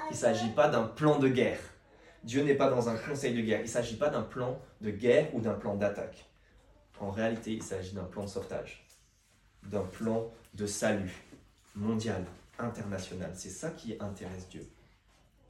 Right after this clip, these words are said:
C'est nous qui l'intéresse et c'est ce que ce plan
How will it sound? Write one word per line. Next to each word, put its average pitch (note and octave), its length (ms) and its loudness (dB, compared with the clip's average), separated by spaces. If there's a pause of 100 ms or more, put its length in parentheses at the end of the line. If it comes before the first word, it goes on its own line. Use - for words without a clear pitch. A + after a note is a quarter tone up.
(120)
C'est - 160 -10
nous F3 320 2
qui A2 140 -6
l'intéresse F#2+ 640 -6
et G2+ 80 -12
c'est F#2 140 -10
ce F2+ 80 -12
que F#2+ 180 -8
ce F2+ 220 -12
plan A2 400 -6